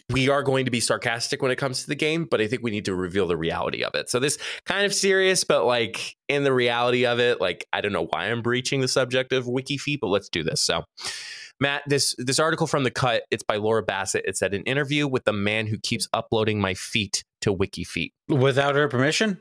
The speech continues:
Speaker 1: I believe that is.
Speaker 2: Oh. Oh, well, that's, that's a hard no.
Speaker 1: So,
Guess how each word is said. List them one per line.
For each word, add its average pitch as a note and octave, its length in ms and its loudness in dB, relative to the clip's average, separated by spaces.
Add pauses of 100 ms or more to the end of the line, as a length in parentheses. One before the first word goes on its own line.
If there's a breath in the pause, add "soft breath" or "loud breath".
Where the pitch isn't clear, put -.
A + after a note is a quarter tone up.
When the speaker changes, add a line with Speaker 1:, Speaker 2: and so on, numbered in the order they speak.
(400)
Speaker 1:
I A#2+ 320 0 (100)
believe A#2+ 380 2
that A#2+ 240 0
is. D2 320 -4 (160)
Speaker 2:
Oh. C#3+ 400 4 (320 loud breath)
Oh, A#2+ 300 6
well, A2 100 4
that's, A#2+ 400 2
that's A#2 200 0
a A2 60 0
hard F#2+ 240 2
no. F#2+ 320 0 (480)
Speaker 1:
So, G2+ 720 2